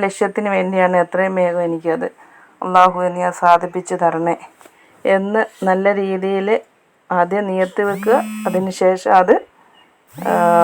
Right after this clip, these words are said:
മനസ്സൊരുക്കി ദുആ ചെയ്യുക. ആ സൂറത്ത് ഏതെന്നാ സൂറത്ത് നമ്പർ, നമ്പർ എന്ന് പറഞ്ഞാൽ നമ്മുടെ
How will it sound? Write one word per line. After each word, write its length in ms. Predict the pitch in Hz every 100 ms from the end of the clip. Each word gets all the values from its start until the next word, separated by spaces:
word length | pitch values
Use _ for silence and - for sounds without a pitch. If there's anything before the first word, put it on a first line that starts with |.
| 165 208 165 _ 202
മനസ്സൊരുക്കി 540 | 196 190 202 196 214 220
ദുആ 240 | 180 175 190
ചെയ്യുക. 420 | 185 170 170 - 185 208 214 - -
ആ 140 | 196 202
സൂറത്ത് 600 | - 214 208 220 - 226 208
ഏതെന്നാ 360 | 196 202 202 208
സൂറത്ത് 520 | 208 196 196 196 - 202
നമ്പർ, 320 | 185 185 185 185 - - - _ _ _ _ _
നമ്പർ 200 | 190 185
എന്ന് 200 | 190 202
പറഞ്ഞാൽ 340 | 202 202 208 240 - _ _ _ _ 196
നമ്മുടെ 320 | 190 196